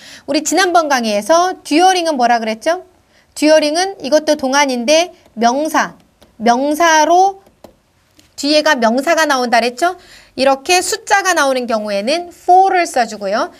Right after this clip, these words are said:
명사가 나오는 경우에는 during 써주시면 되고, for가 지난번 강의에서 since하고도 비교를 했어요. 어떻게 비교했죠?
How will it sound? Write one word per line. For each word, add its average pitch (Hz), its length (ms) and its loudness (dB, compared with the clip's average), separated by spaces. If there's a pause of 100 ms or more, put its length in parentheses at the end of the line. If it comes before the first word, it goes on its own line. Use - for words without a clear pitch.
(140)
명사가 294 580 0
나오는 240 320 -2
경우에는 214 560 -4 (320)
during 320 500 -2
써주시면 254 800 -4
되고, 233 500 0 (400)
for가 359 560 2
지난번 302 460 -2
강의에서 226 500 0
since하고도 330 1300 -2 (320)
비교를 277 360 0
했어요. 311 520 -2 (300)
어떻게 311 340 -2
비교했죠? 277 580 -2